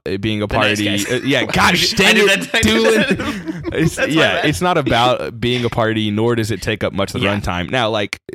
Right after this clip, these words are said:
Speaker 1: Clue, it being a party
Speaker 2: Yeah.
Speaker 1: isn't
Speaker 2: Yes.
Speaker 1: necessarily, like, a huge event, but it is, like, the reason
Speaker 2: What
Speaker 1: they are
Speaker 2: sets it up.
Speaker 1: there. It is,
Speaker 2: Yeah,
Speaker 1: like, so
Speaker 2: yeah,
Speaker 1: much
Speaker 2: yeah,
Speaker 1: of the
Speaker 2: yeah.
Speaker 1: movie. So, although it
Speaker 2: I,
Speaker 1: is not,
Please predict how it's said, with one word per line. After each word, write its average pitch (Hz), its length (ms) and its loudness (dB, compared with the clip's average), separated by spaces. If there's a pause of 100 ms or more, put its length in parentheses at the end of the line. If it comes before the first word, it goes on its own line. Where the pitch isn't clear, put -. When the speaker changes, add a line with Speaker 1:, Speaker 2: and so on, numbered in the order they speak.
(140)
Speaker 1:
Clue, 120 640 0 (680)
it 151 260 0
being 147 360 0
a 120 60 0
party 143 380 0
Speaker 2:
Yeah. 107 180 -2 (280)
Speaker 1:
isn't 131 300 -2
Speaker 2:
Yes. 117 160 -6
Speaker 1:
necessarily, 123 580 -2
like, 104 300 -2
a 104 60 -4
huge 135 420 -4
event, 117 560 -2
but 117 180 -2
it 123 120 0
is, 120 180 -2 (100)
like, 113 320 -6
the 123 220 0
reason 120 480 0
Speaker 2:
What 123 80 2
Speaker 1:
they 123 160 4
are 120 140 4
Speaker 2:
sets 113 100 -2
it 120 60 2
up. 117 40 2
Speaker 1:
there. 120 360 2
It 117 120 2
is, 120 120 2
Speaker 2:
Yeah, 120 100 0
Speaker 1:
like, 117 160 -2
so 117 200 0
Speaker 2:
yeah, 117 60 0
Speaker 1:
much 113 140 0
Speaker 2:
yeah, 107 60 -6
Speaker 1:
of 104 80 -6
the 113 60 -2
Speaker 2:
yeah. 117 40 -2
Speaker 1:
movie. 117 220 -4
So, 104 320 -4
although 123 220 -2
it 147 40 2
Speaker 2:
I, 220 60 2
Speaker 1:
is 240 160 -4
not, 98 340 -8